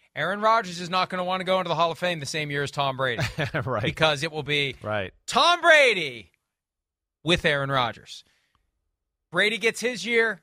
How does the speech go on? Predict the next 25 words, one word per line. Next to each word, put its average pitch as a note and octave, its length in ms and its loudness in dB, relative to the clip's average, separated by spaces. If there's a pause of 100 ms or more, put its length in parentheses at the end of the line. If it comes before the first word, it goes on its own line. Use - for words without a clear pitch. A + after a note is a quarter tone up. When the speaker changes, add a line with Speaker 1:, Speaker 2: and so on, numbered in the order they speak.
(160)
Speaker 1:
and D#3 160 -6
then D3+ 140 -4
Rodgers D#3+ 400 0
his, C#3+ 240 -4
gets, D3 240 -6
gets D3+ 240 -6
his C#3+ 200 -4
year C#3+ 300 -2
the C#3 140 -6
next C#3+ 320 -2
year C#3 160 -4
or C#3 160 -8
the C3+ 80 -6
year B2+ 160 -2
after B2 320 -2
that. B2+ 160 -6
Makes D#3 240 -2
me D#3+ 100 -2
even C#3 160 -4
more C3+ 140 -2
convinced B2 380 -6
we'll C3 80 -6
see - 140 -4
him B2+ 120 -2
again. B2 180 -2